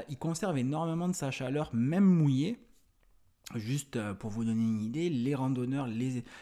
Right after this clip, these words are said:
les, les, les explorateurs qui partent sur le K deux, euh, Annapurna, Everest, eux n'ont jamais, jamais de sac de couchage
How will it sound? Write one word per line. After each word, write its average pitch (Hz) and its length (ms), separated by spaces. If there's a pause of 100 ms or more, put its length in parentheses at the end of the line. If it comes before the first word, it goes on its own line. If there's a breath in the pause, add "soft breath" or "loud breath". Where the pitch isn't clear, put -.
(160 loud breath)
les, 110 180
les, 104 240 (240 loud breath)
les 110 160
explorateurs 127 720
qui - 100
partent 110 520
sur 104 200
le 113 120
K 120 240
deux, 143 420
euh, 107 400 (320)
Annapurna, 131 840
Everest, 120 600 (320 loud breath)
eux 151 120
n'ont 127 200
jamais, 113 680
jamais 113 460
de 120 240
sac 117 200
de 113 80
couchage 120 540